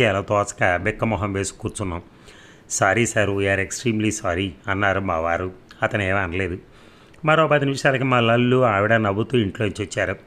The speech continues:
"I love you" అంటున్నాడు వాడు ఆవిడ మొహంలో మొహం పెట్టి. "ఆ, మీ వాడు మంచి రొమాంటిక్ ఫిగర్ అవుతాడు పెద్దయ్యాక" అని నవ్వుతూ వాడిని అందించింది ఆవిడ. పదకొండో నిమిషంలో బతుకు జీవుడు అనుకుంటూ లేచాం మేము.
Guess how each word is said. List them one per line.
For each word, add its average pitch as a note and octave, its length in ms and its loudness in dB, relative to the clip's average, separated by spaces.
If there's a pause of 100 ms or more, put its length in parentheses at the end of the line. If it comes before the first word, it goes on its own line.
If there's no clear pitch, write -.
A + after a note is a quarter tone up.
(200)
"I G2 60 0
love G2+ 180 0
you" C#3+ 100 2
అంటున్నాడు C3+ 420 0
వాడు F2 260 0 (220)
ఆవిడ G2 200 2
మొహంలో G#2+ 420 -2
మొహం G#2 280 -2
పెట్టి. G#2 380 -2 (680)
"ఆ, F#2+ 220 4
మీ D3 180 2
వాడు A#2 220 4
మంచి G#2+ 360 -2
రొమాంటిక్ F#2+ 580 -2
ఫిగర్ C3 220 -2
అవుతాడు C3+ 300 -2
పెద్దయ్యాక" A2 580 0
అని G2+ 440 -2
నవ్వుతూ G2+ 380 -2
వాడిని F#2+ 280 0
అందించింది G2 480 -6
ఆవిడ. D#2 220 -6 (720)
పదకొండో D3 400 0
నిమిషంలో C#3 420 0
బతుకు G#2+ 320 -2
జీవుడు B2+ 260 0
అనుకుంటూ A2 420 -2
లేచాం G2 440 -2
మేము. D#2+ 280 -10